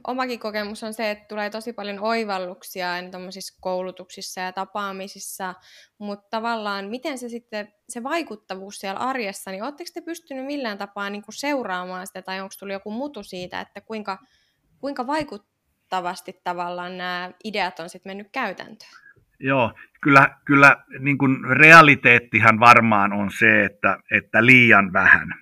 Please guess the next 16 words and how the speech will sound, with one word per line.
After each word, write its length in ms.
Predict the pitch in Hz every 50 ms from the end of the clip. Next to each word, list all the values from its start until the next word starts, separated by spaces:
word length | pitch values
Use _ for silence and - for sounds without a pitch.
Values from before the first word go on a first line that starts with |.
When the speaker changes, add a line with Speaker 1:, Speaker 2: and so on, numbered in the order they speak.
| _ -
Speaker 2:
Ollaan, 360 | - 110 110 110 110 107 107
ollaan 400 | - 123 120 117 117 110 110 107
rehellisiä 680 | 117 120 117 117 110 107 101 98 - - 104 101 95 95
siinä, 400 | - - 110 107 104 101 95 - _ _
siinä. 380 | _ - - 113 110 104 98 - - - - -
Tietysti 480 | - 160 156 139 - - 139 120 - _ -
se 180 | - - 139
meidän 480 | 131 135 143 143 143 131 139 131 127 123
hyvä 260 | 147 160 143 151 135
työelämäyhteistyö 1400 | - - 139 139 135 131 123 113 110 107 107 107 107 117 123 113 117 - - 104 98 98 - - - 104 104 101
ja 140 | 101 101 95
sidosryhmätoiminta 1120 | - 127 120 123 117 104 - 104 101 95 98 98 95 - 117 110 110 104 104 101 85 -
ja 100 | 101 101
se 140 | 101 - 110
säännöllisyys, 840 | - - 131 127 123 120 113 107 104 98 95 92 - 104 101 98 -
niin 140 | 104 104